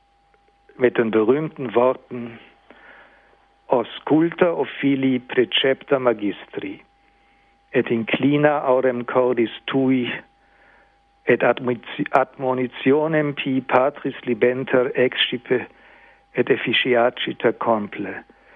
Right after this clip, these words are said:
„Höre, mein Sohn, auf die Lehren des Meisters und neige das Ohr deines Herzens und nimm die Mahnung des gütigen Vaters willig an und erfülle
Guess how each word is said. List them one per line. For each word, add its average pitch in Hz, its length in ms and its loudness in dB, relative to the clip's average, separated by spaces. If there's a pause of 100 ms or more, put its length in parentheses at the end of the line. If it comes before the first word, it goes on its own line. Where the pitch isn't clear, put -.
(260)
„Höre, 156 380 4
mein 147 340 0
Sohn, 147 300 2
auf 135 140 0
die 131 120 -2
Lehren 135 480 2
des 120 180 -4
Meisters 127 540 0
und 117 140 0
neige 143 360 2
das 143 160 0 (120)
Ohr 143 220 2
deines 127 260 -2
Herzens - 720 -8 (1000)
und 117 200 -8
nimm 127 200 0
die 113 120 2
Mahnung 131 600 2
des 117 220 -2
gütigen 117 460 -4
Vaters 117 560 0
willig 110 460 0
an 117 380 -2 (840)
und - 160 -12
erfülle 117 500 0